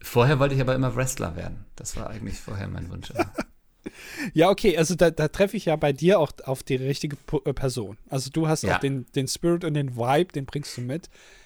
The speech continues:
Speaker 1: Genau.
Speaker 2: Das ist schon mal gut. Ähm, aber es ist ja so,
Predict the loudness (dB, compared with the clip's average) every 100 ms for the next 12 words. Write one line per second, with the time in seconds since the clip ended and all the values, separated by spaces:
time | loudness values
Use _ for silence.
0 | _ _ _ 2 2 2 0 0 2 2
1 | 2 -2 -6 -10 -20 -20 -14 0 2 2
2 | -2 _ -20 -6 2 4 2 -4 _ -6
3 | -2 0 2 2 2 0 0 -4